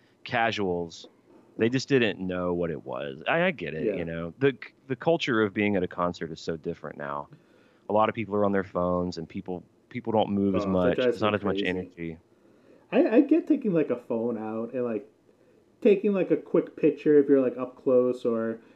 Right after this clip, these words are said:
Speaker 2: you know, if you wanna take, like, a ten-second video to send your friend who's into the band or whatever, but, like, the people who are glued to their phones at a concert, like, live life.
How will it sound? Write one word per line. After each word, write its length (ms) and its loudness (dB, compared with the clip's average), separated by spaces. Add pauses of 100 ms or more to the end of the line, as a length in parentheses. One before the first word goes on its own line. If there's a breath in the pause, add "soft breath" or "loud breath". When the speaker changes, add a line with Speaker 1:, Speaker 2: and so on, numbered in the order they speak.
(120)
Speaker 2:
you 80 8
know, 160 6
if 140 4
you 80 0
wanna 160 0
take, 340 0
like, 220 2
a 340 2 (420)
ten-second 560 0
video 320 8
to 80 0
send 180 0
your 100 0
friend 320 -4
who's 200 -2
into 240 -6
the 80 -4
band 280 -4
or 40 -6
whatever, 320 -4
but, 240 -2
like, 280 -4 (280 soft breath)
the 60 2
people 320 2
who 220 0
are 200 0 (240)
glued 380 2
to 60 -2
their 120 0
phones 340 -6
at 80 -4
a 40 -4
concert, 500 -8
like, 180 -4
live 280 0
life. 460 0